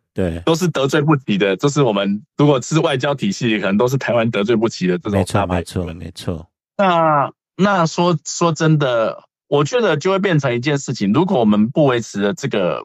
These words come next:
Speaker 2: 更不改变这个排案这件事情，那可能会对民进党的执政的话，就会更是烫手山芋。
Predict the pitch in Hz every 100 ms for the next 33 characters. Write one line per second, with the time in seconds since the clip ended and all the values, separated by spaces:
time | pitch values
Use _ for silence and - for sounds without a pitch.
0 | - - - 160 123 95 98 123 117 107
1 | 95 107 110 110 104 - - - _ _
2 | _ - 175 - 98 107 139 135 117 107
3 | 127 104 90 90 - 98 120 101 90 85
4 | 95 87 107 104 101 92 82 _ _ -
5 | 110 113 - 104 90 69 - 80 80 76